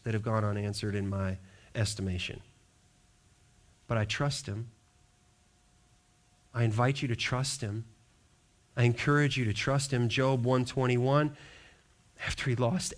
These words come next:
everything, and he said, "Naked I came from my mother's womb, and naked I shall return. The Lord gave, and the Lord has taken away." Read it with me.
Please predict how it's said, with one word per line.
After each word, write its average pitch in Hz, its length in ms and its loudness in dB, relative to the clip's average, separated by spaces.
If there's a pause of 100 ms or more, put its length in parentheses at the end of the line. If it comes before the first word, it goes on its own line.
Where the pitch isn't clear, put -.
everything, 151 720 0 (1600)
and 127 60 2
he 123 80 6
said, 139 380 4
"Naked 143 280 4
I 139 120 6
came 139 320 4
from 139 160 0
my 123 80 6
mother's 120 420 4
womb, 139 320 4
and 117 100 2
naked 135 300 2
I 131 80 2
shall 123 260 2
return. 131 600 2 (460)
The 117 100 2
Lord 113 380 4
gave, 139 600 6 (320)
and 107 140 4
the 107 80 4
Lord 123 300 6
has 127 240 0
taken 127 340 2
away." 117 440 4
Read 117 200 4
it 131 80 0
with 107 240 -2
me. 101 280 -4